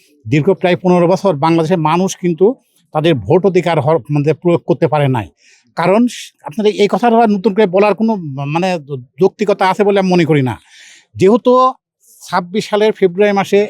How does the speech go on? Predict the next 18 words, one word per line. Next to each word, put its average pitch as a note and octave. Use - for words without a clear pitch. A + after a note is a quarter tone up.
একটি -
অবাধ F3+
ও F3+
নিরপেক্ষ F3
নির্বাচন F3
অনুষ্ঠিত F#3
হবে F#3
বলে E3+
দেশবাসী, F3
আহ, C3+
বিশ্বাস E3
করে, B2+
আমরাও G3+
বিশ্বাস A3
করি A3
ইনশাল্লাহ A3
আগামী, G3
আহ, D3